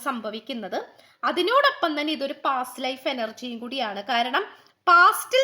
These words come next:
നിന്നും വന്നിട്ടുള്ള ചില കാര്യങ്ങളുടെ തനി ആവർത്തനമാണ് ഇവിടെയും സംഭവിച്ചുകൊണ്ടിരിക്കുന്നത്. അപ്പൊ നിങ്ങൾ ഒരുപക്ഷെ, ആ, കഴിഞ്ഞ ജന്മത്തിൽ നിങ്ങൾ പ്രഗ്നൻസി റിലേറ്റഡ് ആയിട്ടുള്ള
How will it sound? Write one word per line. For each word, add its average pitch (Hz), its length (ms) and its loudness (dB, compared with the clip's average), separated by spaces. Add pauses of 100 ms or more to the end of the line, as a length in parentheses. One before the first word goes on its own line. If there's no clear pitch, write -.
നിന്നും 359 300 -2
വന്നിട്ടുള്ള 254 520 -6 (600)
ചില 453 180 0 (380)
കാര്യങ്ങളുടെ 294 680 2 (140)
തനി 285 260 0 (200)
ആവർത്തനമാണ് 269 800 -2 (460)
ഇവിടെയും 269 400 -4 (100)
സംഭവിച്ചുകൊണ്ടിരിക്കുന്നത്. 240 1200 -8
അപ്പൊ 320 200 -4
നിങ്ങൾ 302 260 -2
ഒരുപക്ഷെ, 349 380 -2 (420)
ആ, 269 40 2 (180)
കഴിഞ്ഞ 349 240 2 (100)
ജന്മത്തിൽ 392 380 -4 (120)
നിങ്ങൾ 381 140 -2 (100)
പ്രഗ്നൻസി 302 440 -2 (100)
റിലേറ്റഡ് 285 380 -4
ആയിട്ടുള്ള 269 240 -4